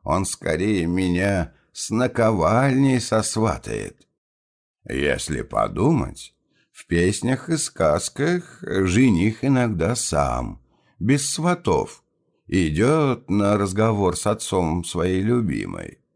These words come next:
Тот даёт какое-то задание: «Иди туда не знаю куда, принеси то не знаю что». Удача обычно на стороне жениха.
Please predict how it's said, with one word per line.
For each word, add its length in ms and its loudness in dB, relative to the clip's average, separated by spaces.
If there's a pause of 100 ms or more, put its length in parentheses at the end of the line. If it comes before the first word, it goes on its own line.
(360)
Тот 260 0
даёт 420 0
какое-то 720 -6
задание: 880 -2 (260)
«Иди 280 2
туда 480 0
не 140 -2
знаю 380 -6
куда, 600 -4 (220)
принеси 500 2
то 300 -2
не 160 0
знаю 340 -6
что». 640 -2 (460)
Удача 680 2
обычно 640 0 (120)
на 160 2
стороне 500 0
жениха. 760 -2